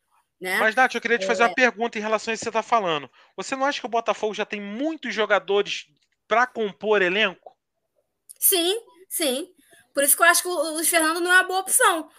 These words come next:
Speaker 1: Mas, assim, suponhamos que o Botafogo não con-, não consiga mercado pra ele. E ele, e ele abaixar a pedida dele, de repente ele pode ficar. Porque, por exemplo, a gente não sabe se o Marco Antônio vai ficar, né?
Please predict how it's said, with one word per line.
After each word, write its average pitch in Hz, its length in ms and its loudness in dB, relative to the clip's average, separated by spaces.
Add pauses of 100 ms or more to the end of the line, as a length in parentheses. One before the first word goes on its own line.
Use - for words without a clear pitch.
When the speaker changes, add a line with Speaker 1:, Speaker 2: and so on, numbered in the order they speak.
(140)
Speaker 1:
Mas, 370 160 6
assim, 330 380 0 (200)
suponhamos 392 440 2
que - 40 -8
o 403 40 2
Botafogo 381 240 0
não 403 120 0
con-, 370 220 -6
não 349 160 -4
consiga 370 320 4
mercado 330 400 2
pra 311 160 0
ele. 180 300 -8 (340)
E 294 100 -2
ele, 285 280 6
e 262 120 -4
ele 262 120 6
abaixar 220 680 2
a 196 40 0
pedida 185 420 -8
dele, 220 500 2 (420)
de 427 80 -4
repente 311 400 2
ele 320 80 -10
pode 320 200 0
ficar. 339 260 2
Porque, 330 140 0
por 262 100 -2
exemplo, 220 200 -6
a - 20 -6
gente 214 100 -10
não 262 80 -6
sabe 254 200 0
se 262 60 -8
o - 20 -6
Marco 254 220 -2
Antônio 254 220 -4
vai 254 100 -2
ficar, 240 420 2 (800)
né? 220 300 -2